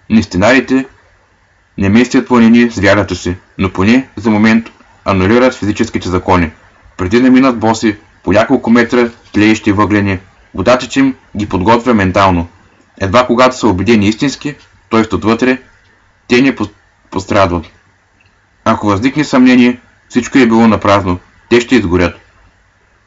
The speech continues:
Как така някои хора могат пред работеща камера да изкривяват лъжици, лъжици и други прибори със силата на мисълта? Въпреки че това уж научно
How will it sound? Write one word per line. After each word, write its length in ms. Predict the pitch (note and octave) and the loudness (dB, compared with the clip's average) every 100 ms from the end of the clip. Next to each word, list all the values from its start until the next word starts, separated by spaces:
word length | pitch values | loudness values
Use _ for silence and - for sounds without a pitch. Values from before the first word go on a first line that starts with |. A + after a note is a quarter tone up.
| _ | _
Как 200 | A#2+ A#2 | -2 -2
така 340 | B2+ A#2+ C3+ C3 _ | -2 0 -2 -2 _
някои 260 | A2 A#2 B2+ | -2 0 0
хора 260 | B2+ B2 | 2 2
могат 540 | A#2+ A#2 A#2+ A2+ - - - - | 4 2 2 -2 -12 -20 -8 -4
пред 180 | - | -2
работеща 500 | F#2 F2 A#2+ - B2 | -2 0 0 0 -4
камера 380 | B2 A#2 A#2 A2+ A2 _ | 0 2 2 0 -4 _
да 80 | G2+ | -2
изкривяват 540 | G2 - F#2 G#2 G#2 F#2 | -2 -4 0 2 2 0
лъжици, 500 | A#2 B2 A#2 B2 B2+ _ _ _ - | 0 -2 0 -2 -4 _ _ _ -8
лъжици 480 | F#2+ A2 A#2 C#3 C3+ - _ | -4 -4 -2 -4 -4 -12 _
и 60 | F#2+ | -2
други 280 | A#2 C3+ - | 0 0 0
прибори 440 | B2 A2+ A#2 A#2 _ | 0 2 2 0 _
със 120 | - - | -12 0
силата 300 | B2 B2+ A#2+ | 0 2 0
на 80 | |
мисълта? 420 | G2 F2+ F2 F#2 F2 - _ _ _ _ _ _ _ _ _ _ _ _ - | -2 -2 -2 -2 -4 -10 _ _ _ _ _ _ _ _ _ _ _ _ -2
Въпреки 460 | A#2+ A#2 A#2 A#2 | -2 0 -2 -2
че 120 | - | -4
това 180 | F#2+ G2+ | -2 0
уж 260 | F#2+ C3 - | 2 0 0
научно 540 | A2+ A#2 A#2 A#2 A#2 | 2 2 0 -2 -2